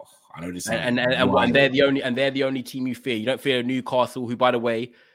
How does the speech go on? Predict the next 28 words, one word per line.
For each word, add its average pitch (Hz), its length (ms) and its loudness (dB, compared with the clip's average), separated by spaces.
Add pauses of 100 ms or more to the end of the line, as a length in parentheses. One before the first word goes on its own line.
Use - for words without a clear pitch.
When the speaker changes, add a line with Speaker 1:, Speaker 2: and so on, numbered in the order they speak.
(140)
Speaker 2:
since 120 240 -12
February 120 560 2
are - 80 -8
fourth 127 380 -4
in 123 100 -6
the 113 60 -6
table 117 340 -6
on 113 120 -6
points. - 580 -6 (720)
Um, 107 180 -2
Speaker 1:
Nah, 104 140 -2
Speaker 2:
Leicester 127 260 2
Speaker 1:
no, - 100 -4
Speaker 2:
City, 135 300 -4
no 131 200 2
Europe. 131 460 0
You 123 60 -6
don't 120 180 -6
fear 127 140 -6
Leicester 127 300 -8
at 120 140 -12
all, 127 140 -8
anything? 123 360 -10 (220)
Speaker 1:
Nah, 82 280 -10
Leicester 92 340 -8
haven't 85 340 -10
added, 78 380 -12 (140)
and 76 340 -16